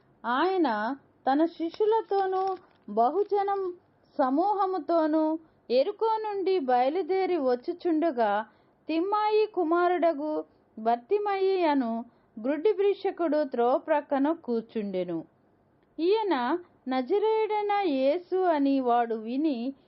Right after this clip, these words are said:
"దావీదు కుమారుడా యేసు, కరుణింపుమని" కేకలు వేయ మొదలుపెట్టెను. ఊరకుండమని అనేకులు వానిని గద్దించిరి కాని, వాడు, "దావీదు కుమారుడా,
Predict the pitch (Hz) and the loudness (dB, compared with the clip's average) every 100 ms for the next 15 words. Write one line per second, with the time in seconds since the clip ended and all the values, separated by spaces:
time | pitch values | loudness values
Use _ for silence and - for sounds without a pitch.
0 | _ _ 226 247 339 427 415 440 415 381 | _ _ 0 0 2 0 0 -2 -4 -4
1 | 392 381 381 381 381 370 247 247 285 - | -2 -2 -2 2 2 2 0 -2 -2 -4
2 | 277 233 208 _ _ _ 269 285 403 453 | -6 -6 -8 _ _ _ 0 0 -2 -8
3 | 427 370 311 311 339 - 254 247 254 320 | -6 -4 -2 0 -2 -4 -2 -2 0 -2
4 | 302 269 269 277 302 247 220 233 285 269 | -2 0 2 2 0 0 -2 -4 -4 -2
5 | 220 - 202 185 170 _ _ _ _ - | -4 -4 -8 -8 -12 _ _ _ _ -8
6 | 269 427 453 440 427 392 403 349 330 320 | -2 0 0 0 -2 0 0 2 2 2
7 | 285 269 311 349 349 311 302 285 247 240 | 2 2 2 0 -2 0 0 2 0 -2
8 | 247 247 226 214 214 277 349 349 330 294 | -4 -6 -2 -2 0 -2 -4 -4 -4 -4
9 | 226 208 220 254 202 202 _ _ _ - | -2 -2 -2 -4 -8 -12 _ _ _ -4
10 | 226 240 277 294 233 247 285 415 427 453 | 0 2 0 -2 0 0 2 0 0 0
11 | 427 403 392 370 330 277 233 208 | -2 -2 0 0 0 0 0 0